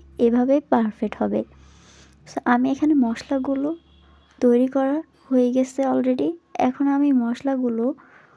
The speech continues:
এক সাইডে রেখে দিব। এখানে তোমরা যতটা সময় পারো গরুর মাংসগুলো রেস্টে রেখে দিতে পারো,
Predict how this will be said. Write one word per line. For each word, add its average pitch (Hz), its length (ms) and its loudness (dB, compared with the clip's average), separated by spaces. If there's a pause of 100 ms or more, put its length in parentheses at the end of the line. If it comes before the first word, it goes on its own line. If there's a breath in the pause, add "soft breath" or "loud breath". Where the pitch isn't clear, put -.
(560 soft breath)
এক 254 180 -2
সাইডে 240 440 2 (220)
রেখে 233 260 2
দিব। 226 220 -4 (760 soft breath)
এখানে 294 320 2 (180)
তোমরা 269 300 0 (200)
যতটা 254 360 -4
সময় 277 440 0
পারো 269 200 0 (300)
গরুর 240 280 0
মাংসগুলো 277 640 -4
রেস্টে 262 400 -2
রেখে 277 240 0
দিতে 269 240 -4
পারো, 285 280 -2